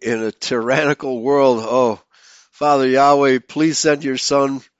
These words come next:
sooner rather than later. I can't take this anymore. <laughs>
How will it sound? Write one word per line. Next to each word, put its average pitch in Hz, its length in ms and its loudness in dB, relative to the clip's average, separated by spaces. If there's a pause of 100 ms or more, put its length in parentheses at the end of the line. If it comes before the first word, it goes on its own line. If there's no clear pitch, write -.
(480)
sooner 151 520 0
rather 135 440 2
than 131 120 -4
later. 135 280 2
I 131 100 0
can't 147 300 0
take 147 220 0
this 135 160 -6
anymore. 127 720 0
<laughs> - 60 -20